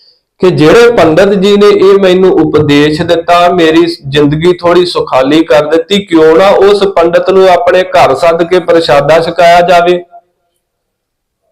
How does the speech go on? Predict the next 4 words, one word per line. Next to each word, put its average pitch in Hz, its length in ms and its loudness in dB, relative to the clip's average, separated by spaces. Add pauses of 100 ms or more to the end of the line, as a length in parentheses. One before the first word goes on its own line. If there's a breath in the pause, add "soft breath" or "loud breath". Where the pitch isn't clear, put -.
(1000)
ਗੁਜਰੀ 160 400 2
ਗਈ 220 260 2
ਪੰਡਤ 202 340 0
ਦੇ, 208 140 2